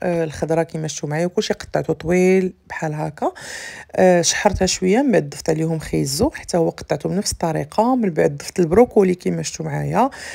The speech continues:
صافي، وغادي نخلط داكشي كامل، وغادي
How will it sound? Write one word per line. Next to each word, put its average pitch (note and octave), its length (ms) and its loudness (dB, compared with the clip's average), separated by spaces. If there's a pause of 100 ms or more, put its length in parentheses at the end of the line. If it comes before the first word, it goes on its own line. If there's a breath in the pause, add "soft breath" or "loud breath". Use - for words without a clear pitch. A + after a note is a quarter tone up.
(120 loud breath)
صافي، - 340 4
وغادي G3+ 300 6
نخلط G3 420 0
داكشي - 280 -4
كامل، G3+ 720 4
وغادي A3 480 4